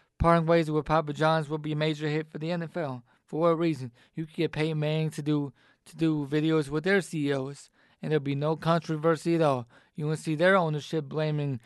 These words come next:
said declines in sales for black people wanting equality, you know? So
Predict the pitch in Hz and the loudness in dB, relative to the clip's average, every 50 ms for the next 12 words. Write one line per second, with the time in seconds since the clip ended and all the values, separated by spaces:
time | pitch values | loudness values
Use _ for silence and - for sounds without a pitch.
0 | - _ _ _ - - - 165 151 131 127 - - - 156 156 156 156 151 151 | -18 _ _ _ -16 -6 -4 -4 -4 -4 -6 -10 -6 0 2 2 2 4 2 0
1 | 147 139 139 139 147 147 143 131 - 160 151 147 147 147 147 135 - - 147 135 | -2 -4 -6 -6 -4 -4 -4 -4 0 0 2 4 4 2 2 0 -2 -6 -6 -2
2 | 131 143 143 147 143 147 143 143 - 139 139 143 147 143 147 147 147 143 131 - | 0 0 0 2 0 -2 -6 -4 -2 -4 -2 0 0 -2 -2 -4 -4 -6 -6 -4
3 | - 143 143 147 151 151 160 156 160 - _ _ _ _ _ _ _ _ _ _ | 0 0 2 2 0 -2 -6 -10 -14 -18 _ _ _ _ _ _ _ _ _ _
4 | - 220 220 147 139 143 156 165 185 190 _ _ _ _ _ _ _ _ _ _ | -12 -10 -8 -6 -4 -4 -4 -4 -6 -8 _ _ _ _ _ _ _ _ _ _
5 | _ _ _ _ _ - - 165 156 143 139 135 - | _ _ _ _ _ -10 -2 0 2 2 2 0 -2